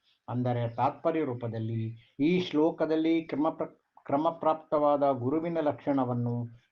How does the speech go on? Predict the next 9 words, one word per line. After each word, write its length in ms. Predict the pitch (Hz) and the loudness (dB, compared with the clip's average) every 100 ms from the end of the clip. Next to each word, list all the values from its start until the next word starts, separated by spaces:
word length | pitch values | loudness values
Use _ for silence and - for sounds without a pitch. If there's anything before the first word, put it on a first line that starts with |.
| - | -6
ಪ್ರತಿಪಾದಿಸುತ್ತಾರೆ. 1200 | 123 120 139 143 131 120 - 117 104 104 101 87 _ _ _ | -4 -2 2 2 2 -4 -8 -4 -4 -4 -6 -10 _ _ _
ಗುರು 440 | 120 139 156 151 147 | -2 0 0 0 -2
ಕೋಮಲವೂ 680 | 139 143 156 151 151 156 156 | 0 2 2 2 2 0 0
ಉನ್ನತವೂ 720 | 131 147 160 156 156 151 151 | 0 0 0 0 -2 0 2
ಆದ 180 | 143 135 | 2 2
ಹಾಸಿಗೆ, 800 | 127 117 127 147 131 139 131 123 | 2 2 2 2 0 0 0 -2
ಸಿಂಹಾಸನ 640 | 131 131 107 101 147 135 | -4 -2 -2 -2 0 0
ಮೊದಲಾದವುಗಳಲ್ಲಿ 1160 | 117 120 143 147 160 165 160 147 135 131 127 127 - _ 123 | 0 -2 2 2 2 0 -2 0 0 0 -2 -6 -16 _ -2
ಮಲಗುವಯ, 600 | 135 160 156 156 143 | 2 2 2 2 4